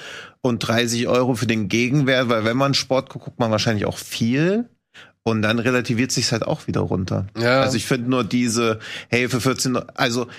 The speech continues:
Speaker 1: sie haben schon kommuniziert, dass das Einstiegspreise sind, aber jetzt sozusagen, ja, wir haben den Preis so niedrig gemacht, damit die Leute sich erstmal reinschnuppern können und dann halt auch gleich verdoppeln, das ist halt schon Hardcore.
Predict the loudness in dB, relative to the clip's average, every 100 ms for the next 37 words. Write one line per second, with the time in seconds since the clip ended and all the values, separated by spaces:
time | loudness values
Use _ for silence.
0 | -10 -4 0 0 2 0 2 2 2 0
1 | 0 -2 0 0 0 -2 0 0 0 0
2 | -2 -4 -2 0 2 0 -2 0 2 2
3 | 2 2 0 0 2 4 4 4 2 0
4 | 2 2 2 0 0 0 0 0 2 2
5 | 0 2 2 2 2 2 2 2 2 4
6 | 2 2 2 2 2 2 0 0 0 2
7 | 2 2 2 2 0 0 -2 -2 -4 -2
8 | -2 0 0 0 -4 -2 -2 -2 -2 -8
9 | -8